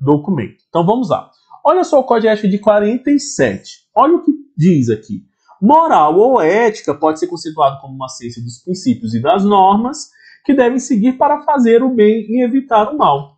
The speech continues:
Ou seja, toda essa questão que a gente ora, né, nós discutimos aqui sobre moral e ética, o Código de Ética quarenta e sete já deixa isso evidente, né?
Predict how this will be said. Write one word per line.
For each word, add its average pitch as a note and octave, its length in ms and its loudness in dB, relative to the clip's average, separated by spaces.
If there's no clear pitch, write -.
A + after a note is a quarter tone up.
Ou - 80 -2
seja, A#2 420 0
toda E4+ 240 0
essa D#4 280 -2
questão G#3 400 -8
que D#3 60 -10
a D3+ 60 -10
gente D3 320 -12
ora, F#3 500 4
né, C3 260 -4
nós D#3 200 -4
discutimos C#3+ 580 -10
aqui B2+ 180 -8
sobre B2+ 200 -14
moral A#2 260 -4
e A#2+ 80 0
ética, D#3 500 0
o D4 140 0
Código B3+ 220 0
de B3 60 -2
Ética B3 140 -4
quarenta B3+ 220 -6
e B3 40 -8
sete A3+ 240 -2
já A#3+ 60 -2
deixa A#3+ 280 -6
isso - 160 -10
evidente, G#3+ 540 -6
né? C3+ 340 -4